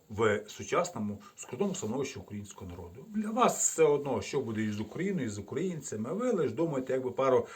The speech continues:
рубліків собі пос-, покласти до кишені. Отака є ваша сутність. Мерзенна, огидна ваша сутність.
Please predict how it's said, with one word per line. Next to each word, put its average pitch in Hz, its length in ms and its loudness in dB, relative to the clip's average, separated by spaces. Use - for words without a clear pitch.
рубліків 113 560 0
собі 104 220 -4
пос-, - 340 -6
покласти 107 440 -4
до 101 200 -4
кишені. 92 600 -10
Отака 180 320 -2
є 139 100 2
ваша 107 320 -6
сутність. - 680 -8
Мерзенна, 214 500 4
огидна 110 480 -4
ваша 104 360 -6
сутність. - 640 -16